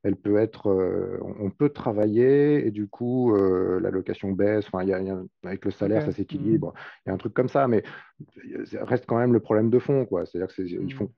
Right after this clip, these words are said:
Speaker 1: on fait quand même passer un message que, aux gens que, euh, s'ils travaillent pas, euh, ils sont pas, c'est pas des gens valables, quoi.
Speaker 2: Mhm.
Speaker 1: Et, euh, ça,
Speaker 2: Ouais.
Speaker 1: c'est, c'est quand même terrible. Enfin.
Speaker 2: Ouais, ouais.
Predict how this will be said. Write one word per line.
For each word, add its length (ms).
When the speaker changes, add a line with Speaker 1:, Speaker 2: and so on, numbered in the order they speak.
Speaker 1:
on 60
fait 140
quand 120
même 120
passer 220
un 100
message 440
que, 60
aux 220
gens 200
que, 120
euh, 540
s'ils 200
travaillent 300
pas, 380
euh, 140
ils 80
sont 140
pas, 180
c'est 140
pas 60
des 80
gens 140
valables, 340
quoi. 260
Speaker 2:
Mhm. 160
Speaker 1:
Et, 120
euh, 80
ça, 120
Speaker 2:
Ouais. 80
Speaker 1:
c'est, 120
c'est 100
quand 140
même 220
terrible. 500
Enfin. 200
Speaker 2:
Ouais, 60
ouais. 340